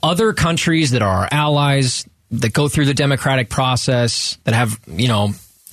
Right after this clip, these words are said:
a voting system in place, non-monarchical or non-tyrannical countries,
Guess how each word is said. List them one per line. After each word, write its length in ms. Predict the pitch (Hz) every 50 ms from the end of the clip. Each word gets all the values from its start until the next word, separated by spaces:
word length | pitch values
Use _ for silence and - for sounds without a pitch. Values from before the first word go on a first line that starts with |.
| - - -
a 140 | 196 175 170
voting 420 | 160 131 165 170 180 185 175 170
system 380 | - - 165 151 - - 147 139
in 120 | 127 123
place, 540 | - - 123 120 120 120 120 110 - - - - - - -
non-monarchical 1500 | - - 151 160 175 180 190 190 190 190 190 190 185 180 165 - - 143 131 131 139 143 147 151 147 147 147 143 - 165 151
or 380 | 147 143 143 143 135 127 127
non-tyrannical 1000 | 123 123 131 135 135 135 131 131 123 - - 147 127 131 131 131 127 - 127 123
countries, 580 | - - 120 117 107 - 110 101 95 98 92